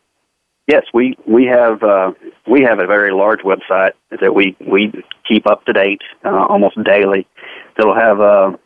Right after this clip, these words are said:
those forums and anything that we hold department-wide. And then, um, you know, each individual side of town, um,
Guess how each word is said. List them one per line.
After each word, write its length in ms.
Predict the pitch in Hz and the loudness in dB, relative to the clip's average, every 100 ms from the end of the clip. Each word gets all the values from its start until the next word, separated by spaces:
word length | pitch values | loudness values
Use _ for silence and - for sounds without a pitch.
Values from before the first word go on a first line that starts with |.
| _ | _
those 220 | 110 110 - | -2 -2 0
forums 400 | 107 107 110 104 | -2 0 2 2
and 120 | 95 | 2
anything 320 | 104 110 107 | 0 0 0
that 80 | 101 | 2
we 120 | 95 | 0
hold 420 | 98 104 101 98 - - _ _ | 0 0 0 0 -2 -12 _ _
department-wide. 760 | - 147 156 - 92 90 95 - - - - _ | -4 0 0 0 -2 -2 -4 -8 -18 -18 -18 _
And 140 | 120 | 2
then, 280 | 120 123 123 | 4 4 4
um, 380 | 120 117 104 98 _ _ _ _ | 4 4 2 0 _ _ _ _
you 120 | 110 | 0
know, 80 | 110 | 2
each 200 | 123 131 | 0 -2
individual 440 | 127 123 113 117 104 | 0 0 0 -2 -4
side 180 | 113 110 | -2 -2
of 60 | 101 | -2
town, 460 | 110 113 113 113 104 - | -2 2 2 0 -2 -6
um, 400 | 101 92 90 90 | -2 -2 -2 -6